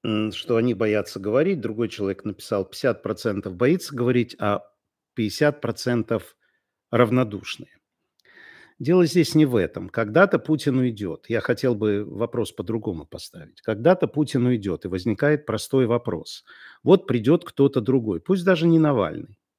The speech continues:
пусть там Мишустин, не знаю, кто там может прийти.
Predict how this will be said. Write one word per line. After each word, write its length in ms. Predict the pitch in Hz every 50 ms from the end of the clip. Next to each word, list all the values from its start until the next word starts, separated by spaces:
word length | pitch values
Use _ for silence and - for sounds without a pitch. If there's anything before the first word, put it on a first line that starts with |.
| _ _ _ _ _ _ _ _ _ _ _ _ _
пусть 280 | - 151 175 165 - -
там 180 | 123 101 98 90 92
Мишустин, 800 | 117 117 - - 135 139 151 - - - - 107 95 90 92 - _ _ _ _ _ _ _ _ _ _ _ _ _ _ _ _ _ _ _ _ _ _ _ _ _ _ _ _ _ _ _ _ _ _ _ _ _ _ _ _
не 240 | - 127 135 143 131
знаю, 340 | 123 - - 127 113 107
кто 160 | - - - 110
там 160 | - 113 101 107
может 260 | 107 104 - - _
прийти. 400 | - 107 104 - - - -